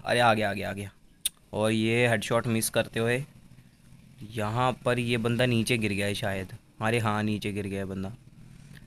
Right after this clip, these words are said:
तो चलो गाइस यहाँ पर नीचे चलते हैं भैया, देखते हैं नीचे का क्या सीन है।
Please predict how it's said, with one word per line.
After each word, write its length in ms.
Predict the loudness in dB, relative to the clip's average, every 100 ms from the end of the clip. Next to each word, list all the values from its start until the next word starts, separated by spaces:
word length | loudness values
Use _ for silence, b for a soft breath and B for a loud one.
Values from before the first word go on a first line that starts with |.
| -2
तो 120 | -2
चलो 240 | 2 2 2
गाइस 180 | 2
यहाँ 220 | 2 2 2
पर 120 | 0
नीचे 360 | 0 -2 -2 -4
चलते 320 | -4 -4 -4
हैं 80 | -4
भैया, 240 | -4 -6 -10 -14 _ _ -20 -10
देखते 300 | -10 -6 -6
हैं 80 | -2
नीचे 320 | -2 -2 -4
का 100 | -4
क्या 260 | -6 -6 -4
सीन 280 | -4 -6 -6
है। 140 | -8